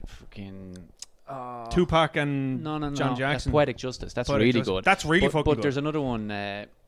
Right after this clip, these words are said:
Speaker 1: is it Lawrence Fishburne? He plays, like, an abusive father or something. Don't, it's something, drink your juice or something.
Speaker 2: Oh,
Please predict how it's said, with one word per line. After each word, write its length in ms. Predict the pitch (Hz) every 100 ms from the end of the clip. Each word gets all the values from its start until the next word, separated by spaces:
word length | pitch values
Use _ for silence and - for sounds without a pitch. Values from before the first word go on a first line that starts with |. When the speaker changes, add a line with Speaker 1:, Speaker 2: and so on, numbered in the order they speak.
| - _ _ _
Speaker 1:
is 180 | 131 117
it 120 | 127
Lawrence 300 | 131 131 123
Fishburne? 400 | - 147 - 107 92 - - - - - _ _ _ _ -
He 120 | - 123
plays, 300 | 123 117 107
like, 140 | 107
an 60 | 104
abusive 460 | 101 107 - 104
father 420 | - 104 98 95 95
or 40 |
something. 320 | 95 95 98 - - _ _ - - -
Don't, 260 | 113 113 120
it's 100 | -
something, 300 | 117 110 104
drink 240 | 104 104
your 100 | 110
juice 480 | 98 101 104 98 -
or 80 | 95
something. 320 | 98 92 101
Speaker 2:
Oh, 460 | 175 180 156 139